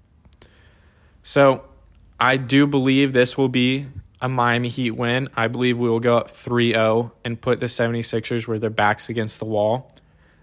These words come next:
I believe it's a desperation move to have Joel Embiid play. Like I said, I don't trust that he's fully healthy. I don't trust that he's ready to come back from just the concussion itself.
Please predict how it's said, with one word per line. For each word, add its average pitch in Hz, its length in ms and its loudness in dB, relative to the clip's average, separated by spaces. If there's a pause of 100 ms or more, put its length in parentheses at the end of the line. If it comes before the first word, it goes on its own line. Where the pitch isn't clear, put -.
I 131 120 0
believe 135 300 2
it's 127 200 0
a 127 40 0
desperation 123 760 0
move 120 280 0
to 123 80 -10
have 120 200 -2
Joel 117 340 0
Embiid 117 280 -4
play. 120 360 -2
Like - 500 -16
I - 20 -6
said, - 200 0
I 120 120 0
don't 123 220 -2
trust 123 340 0
that 120 100 -2
he's 117 160 -2
fully 113 340 -2
healthy. 113 480 -2
I 107 120 -2
don't 117 160 -6
trust 120 320 -4
that 117 60 -2
he's 117 200 -2
ready 110 300 0
to 110 80 -4
come 110 220 -6
back 104 280 0
from 113 200 -8
just 107 260 -6
the 113 80 -8
concussion 107 560 -8
itself. 101 560 -6